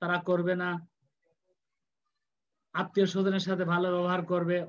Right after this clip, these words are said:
অর্থাৎ তারা হিদায়াত প্রাপ্ত হয়ে যাবে। সেজন্য কোরআন মজিদের মাধ্যমে ন্যায় ও সত্যের দিক, দিকে প্রদর্শন করা হয় বলে একে আল হুদা নামে আখ্যায়িত করা হয়েছে।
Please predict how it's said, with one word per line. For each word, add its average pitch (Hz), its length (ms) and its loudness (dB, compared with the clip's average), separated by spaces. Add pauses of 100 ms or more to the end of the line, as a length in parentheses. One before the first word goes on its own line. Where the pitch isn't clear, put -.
অর্থাৎ 214 280 0
তারা 208 220 2
হিদায়াত 208 320 4 (560)
প্রাপ্ত 196 280 2 (140)
হয়ে 180 220 6
যাবে। 120 220 -4 (520)
সেজন্য 208 420 2 (1080)
কোরআন 202 280 4
মজিদের 208 400 4
মাধ্যমে 202 380 2 (100)
ন্যায় 202 280 6 (520)
ও - 20 8 (140)
সত্যের 208 400 4 (100)
দিক, 214 200 4 (460)
দিকে 208 220 4 (120)
প্রদর্শন 202 460 2 (140)
করা 196 200 4 (340)
হয় 190 280 4
বলে 190 240 6
একে 196 220 0
আল 180 160 2
হুদা 185 300 2
নামে 185 200 0 (120)
আখ্যায়িত 175 380 -2 (120)
করা 151 240 -2
হয়েছে। 131 320 -8